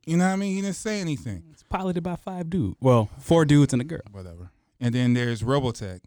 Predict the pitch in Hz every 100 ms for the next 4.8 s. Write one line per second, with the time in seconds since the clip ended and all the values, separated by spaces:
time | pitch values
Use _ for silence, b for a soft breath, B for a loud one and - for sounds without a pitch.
0 | _ _ _ 82 82 82 - - - -
1 | 90 123 107 107 - - 127 - - 107
2 | 110 120 110 104 - 110 110 110 104 92
3 | 92 _ 113 107 117 110 104 98 95 92
4 | 104 98 95 95 92 92 87 85